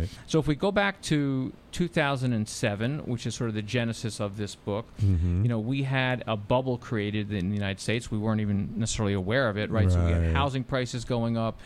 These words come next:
Speaker 2: we
Speaker 1: Right.
Speaker 2: had the stock market going up, we had internet companies
Speaker 1: Right.
Speaker 2: at incredible valuations.
Speaker 1: Valuations. Right.
Speaker 2: And then in the beginning of two thousand eight, it started to come crashing down. So
Speaker 1: Mm-hmm.
Speaker 2: little by little, we started seeing, uh, the stock market go down. We started to see companies laying off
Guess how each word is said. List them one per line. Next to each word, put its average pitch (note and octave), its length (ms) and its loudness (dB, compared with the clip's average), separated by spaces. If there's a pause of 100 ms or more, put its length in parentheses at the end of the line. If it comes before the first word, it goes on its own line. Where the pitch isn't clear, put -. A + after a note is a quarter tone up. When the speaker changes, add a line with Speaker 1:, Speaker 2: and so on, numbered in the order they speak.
Speaker 2:
we F2+ 80 2
Speaker 1:
Right. E2+ 260 2
Speaker 2:
had E2 120 0
the G#2+ 60 -6
stock C3 360 0
market B2 320 -2
going A2+ 320 -2
up, A2 300 -4
we G2+ 80 -6
had G2 160 -2
internet C3 400 0
companies A2+ 640 -2 (140)
Speaker 1:
Right. E2+ 260 0
Speaker 2:
at G#2+ 260 -2
incredible A#2 800 -2
valuations. G#2+ 580 2
Speaker 1:
Valuations. E2+ 500 0 (480)
Right. A2+ 80 0
Speaker 2:
And A#2+ 180 0
then D#3 360 0 (520)
in B2+ 220 2
the B2 280 0
beginning D3 440 0
of C#3 100 -2
two D3+ 140 0
thousand B2 400 0
eight, A2+ 320 0 (340)
it A#2 120 0
started B2 400 0
to A#2+ 100 -4
come A2+ 220 0
crashing G2+ 500 -4
down. F2 280 -10 (100)
So G#2+ 120 4
Speaker 1:
Mm-hmm. F2+ 180 4
Speaker 2:
little D#3 140 4
by D3 160 2
little, C#3+ 440 2 (320)
we A#2 100 2
started A2 320 -2
seeing, A2 480 0
uh, G#2 240 -2
the A#2 120 -6
stock C#3+ 360 0
market C#3 320 -2
go B2 80 -2
down. A#2 280 0
We G#2+ 80 -2
started G2+ 260 -4
to G2+ 60 -8
see - 160 -4
companies A#2+ 640 -4
laying A2 300 -2
off G#2+ 320 -4